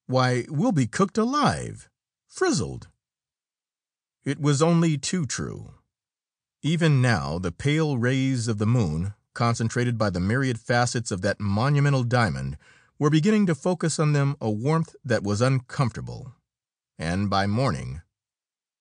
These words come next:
the two men crouched there silent, realizing their desperate plight. They must escape before the sun rose. But how? Studying their bonds, they discovered that they were of rawhide of some sort,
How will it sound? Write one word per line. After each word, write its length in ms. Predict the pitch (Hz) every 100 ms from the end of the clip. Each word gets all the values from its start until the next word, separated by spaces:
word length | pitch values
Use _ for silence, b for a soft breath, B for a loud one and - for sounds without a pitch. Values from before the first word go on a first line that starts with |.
| _ _ _ _ _ _ _ _ _ -
the 80 | 120
two 200 | - 214
men 240 | 202 170
crouched 400 | 139 - 143 -
there 160 | 117 104
silent, 600 | - - 127 78 60 - -
realizing 640 | 104 131 123 104 95 95 90
their 100 | 85
desperate 580 | 76 98 98 - 80 -
plight. 360 | 92 69 - _ _ _ _ _ _ -
They 160 | 120 139
must 500 | 135 143 165 113 -
escape 480 | 78 - 67 57 _ _
before 280 | 82 78 87
the 80 | 85
sun 320 | - 113 85
rose. 520 | 64 58 - 87 - - _ _ _ _ _ -
But 200 | 107 98
how? 500 | 113 151 64 - - _ _ _ _ _ _ _ _ _ _ _ _ _ _ _ _ _
Studying 560 | - - 175 196 175 147
their 160 | 123
bonds, 640 | 110 113 104 62 62 76 -
they 120 | 117
discovered 540 | 117 - 170 170 160
that 220 | 131 127 127
they 160 | 120
were 220 | 120 120
of 140 | 113 110
rawhide 520 | 139 170 107 67 65
of 120 | 64
some 240 | - 131 120
sort, 420 | - 64 65